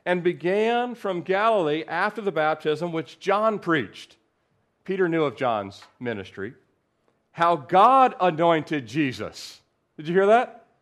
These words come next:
Peter tells us emphatically when he's talking to Cornelius that God anointed Jesus. All other men,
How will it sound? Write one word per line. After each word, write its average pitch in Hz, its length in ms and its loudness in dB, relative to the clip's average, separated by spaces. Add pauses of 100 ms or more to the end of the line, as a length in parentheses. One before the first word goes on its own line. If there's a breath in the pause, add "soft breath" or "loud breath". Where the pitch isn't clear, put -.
(1120)
Peter 247 320 0
tells 226 400 2
us 185 180 -2 (120)
emphatically 185 1300 -4 (200 soft breath)
when 170 120 -2
he's 160 200 -4
talking 220 420 -2
to 190 80 -4
Cornelius 190 680 0 (240 loud breath)
that 185 260 -6
God 220 420 0
anointed 185 600 0
Jesus. 147 640 -6 (340)
All 214 300 6
other 214 180 4
men, 220 400 2